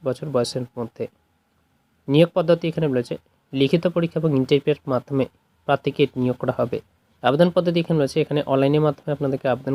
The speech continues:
করতে হবে। আবেদন মূল্য হিসেবে এখানে বলেছে এসসি, এসটি, পিডাব্লিউডি প্রার্থীর ক্ষেত্রে ঊনষাট টাকা এবং অন্যান্য প্রার্থীর ক্ষেত্রে এখানে রয়েছে এগারোশো আশি টাকা আবেদন মূল্য দিতে হবে,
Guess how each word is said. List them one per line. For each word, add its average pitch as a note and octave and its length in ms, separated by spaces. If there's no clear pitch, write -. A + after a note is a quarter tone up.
করতে C3+ 300
হবে। B2+ 160
আবেদন C#3 320
মূল্য F3 220
হিসেবে D#3 260
এখানে D#3 220
বলেছে C#3+ 220
এসসি, C3 260
এসটি, - 260
পিডাব্লিউডি C3 580
প্রার্থীর C3+ 340
ক্ষেত্রে C3+ 260
ঊনষাট B2 460
টাকা B2 200
এবং C3 180
অন্যান্য C3+ 300
প্রার্থীর C#3+ 340
ক্ষেত্রে - 220
এখানে C#3 180
রয়েছে B2+ 280
এগারোশো C#3+ 480
আশি - 120
টাকা B2 160
আবেদন B2+ 360
মূল্য B2 160
দিতে B2 140
হবে, A#2+ 200